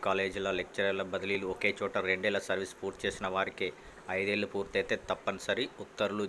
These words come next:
జారీ. సీపీఎస్ రద్దుపై సీఎంఓకు నివేదిక. పీఆర్సీ నివేదికపై ఆర్థిక శాఖ అధికారులతో చర్చలు పూర్తయ్యాయని సీఎస్ ఆదిత్యనాథ్ చెప్పారని ఎస్టీయూ ఏపీ వెల్లడించింది.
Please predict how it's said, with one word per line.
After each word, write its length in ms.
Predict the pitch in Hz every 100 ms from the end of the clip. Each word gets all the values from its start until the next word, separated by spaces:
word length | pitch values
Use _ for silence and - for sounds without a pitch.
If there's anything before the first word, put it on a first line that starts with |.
| 85
జారీ. 480 | 101 95 98 98 87 - - - _ _ - - - - - - - - -
సీపీఎస్ 460 | - 104 - 98 101
రద్దుపై 360 | 95 92 110
సీఎంఓకు 560 | 104 - 98 98 98 -
నివేదిక. 520 | 95 92 98 95 - 82 -
పీఆర్సీ 320 | 95 95 95 95
నివేదికపై 480 | 95 95 - - - 92
ఆర్థిక 220 | 92 95
శాఖ 280 | - 95 98
అధికారులతో 480 | 87 90 95 92 110 -
చర్చలు 240 | 92 104
పూర్తయ్యాయని 640 | 90 92 - 95 92 92 135 - - - -
సీఎస్ 260 | - 101 -
ఆదిత్యనాథ్ 540 | 92 95 95 95 -
చెప్పారని 460 | 95 - 92 92 123 - - - - - - -
ఎస్టీయూ 600 | 90 101 - 120 101 107 113 - 95 95
ఏపీ 220 | - 107
వెల్లడించింది. 760 | 95 95 104 101 117 110 151